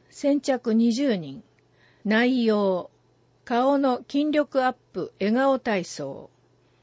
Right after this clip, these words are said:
クイズで健康づくりの紹介など。申し込み、電話で、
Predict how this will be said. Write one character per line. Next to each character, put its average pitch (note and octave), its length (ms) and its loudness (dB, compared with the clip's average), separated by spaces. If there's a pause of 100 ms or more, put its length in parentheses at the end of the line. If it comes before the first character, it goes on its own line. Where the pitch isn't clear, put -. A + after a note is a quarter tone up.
(180)
ク E4+ 180 2
イ D#4 60 2
ズ F#3+ 160 -8
で D#3+ 160 -6
健 C4+ 220 0
康 D4 180 -4 (160)
づ B3+ 140 -8
く A3 140 -4
り E3 120 -8
の C#3 120 -12
紹 A3+ 380 -4
介 F#3 260 -4 (140)
な G3+ 140 -6
ど。 - 160 -14 (960)
申 C4 180 4
し - 140 -10
込 A3 160 0
み、 G3 260 -4 (420)
電 A#3+ 280 2
話 A3+ 160 0
で、 G3+ 240 -2